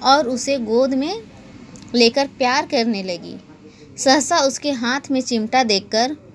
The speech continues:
वह चौंकी। "यह चिमटा कहाँ से ले आया?" "मैंने मोल लिया है।" मोल लिया है मतलब खरीद लिया है।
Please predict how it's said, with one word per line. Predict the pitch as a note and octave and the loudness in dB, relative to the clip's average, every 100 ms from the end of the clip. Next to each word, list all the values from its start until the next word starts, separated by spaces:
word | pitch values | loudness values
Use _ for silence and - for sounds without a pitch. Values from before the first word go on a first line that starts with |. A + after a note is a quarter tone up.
| - - - | -20 -18 -2
वह | G#3 B3 | 2 2
चौंकी। | D4 - G#3 G3 - G#3 F3+ G3 - - - - - - - - - - - - | 2 0 0 0 -6 -8 -8 -14 -20 -20 -20 -20 -20 -20 -20 -20 -20 -20 -14 2
"यह | B3+ D#4 | 4 6
चिमटा | D4 B3 A#3+ C#4+ | 2 -2 -2 -4
कहाँ | C4 B3 B3+ | -4 -2 -4
से | C4 F4 | -2 -4
ले | F4 F#4 | -2 0
आया?" | F4+ D4+ A#3 F#3+ G3+ - - - - - - B3 - A#3+ | 4 4 4 0 -8 -20 -20 -20 -20 -20 -18 -18 -8 0
"मैंने | A#3 A3+ C4 | 2 4 4
मोल | C#4 A3+ C4 | 4 4 2
लिया | C#4+ B3+ G3+ | 2 4 4
है।" | G3 F#3 F3 F#3+ - - - - | 2 -2 -8 -14 -18 -20 -20 -8
मोल | A3+ A3+ B3 | -4 -2 0
लिया | C4+ C4+ | 0 0
है | C#4 | 0
मतलब | C4 D#4 G4 G#4+ - | -4 -2 -2 -4 -6
खरीद | B3 G#3+ A#3+ G#3+ | -2 -2 -2 -2
लिया | G3+ F3+ | -4 -4
है। | G3 F#3 | -6 -10